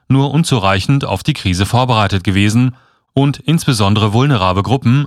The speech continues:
wie Pflegebedürftige zum Teil nicht gut geschützt worden. Aber auch alle anderen Menschen bleiben verletzlich und seien beispielsweise von negativen Folgen der Corona-Maßnahmen betroffen, mahnten die Fachleute.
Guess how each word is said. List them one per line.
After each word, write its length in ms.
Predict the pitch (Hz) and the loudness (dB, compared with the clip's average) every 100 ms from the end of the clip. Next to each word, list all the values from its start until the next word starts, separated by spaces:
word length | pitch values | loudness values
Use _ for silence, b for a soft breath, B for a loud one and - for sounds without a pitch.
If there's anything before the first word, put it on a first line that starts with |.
| - | -6
wie 220 | 104 101 | -2 -2
Pflegebedürftige 960 | - 113 131 107 98 117 - 127 135 131 | 0 0 0 0 0 -2 0 0 0 0
zum 220 | - 160 | -2 0
Teil 260 | 110 98 101 | 0 0 0
nicht 240 | 127 143 | 0 -2
gut 220 | - 90 - | -2 -2 -2
geschützt 400 | - 123 - 113 | -2 -4 -4 -2
worden. 340 | 101 90 82 - _ _ _ _ _ | 0 0 -4 -8 _ _ _ _ _
Aber 220 | 113 107 | -2 2
auch 200 | 107 113 | 0 0
alle 200 | 113 113 | 0 0
anderen 320 | 123 143 113 107 | 2 2 2 2
Menschen 420 | 113 - 147 143 | 0 0 0 2
bleiben 300 | 92 90 90 | 0 0 -2
verletzlich 640 | 104 120 - 113 127 - - | 0 -2 -2 0 0 -2 -2
und 200 | 113 110 | 0 2
seien 260 | 127 143 | 2 2
beispielsweise 720 | 98 87 - 104 107 113 120 | 0 -2 -2 -2 0 0 0
von 200 | 127 120 | 0 2
negativen 520 | 123 143 135 - 95 98 | 2 2 -2 0 0 0
Folgen 480 | 117 120 143 147 | 0 2 2 0
der 160 | 101 90 | 0 0
Corona-Maßnahmen 840 | 107 104 139 131 143 - 87 92 95 | 0 0 2 2 0 0 0 0 0
betroffen, 540 | - 127 - 107 85 _ _ _ - | 0 -2 0 0 -2 _ _ _ -2
mahnten 360 | 95 90 90 | 0 0 0
die 100 | 95 | -2
Fachleute. 600 | 95 113 113 98 92 90 | 0 -2 0 0 0 -2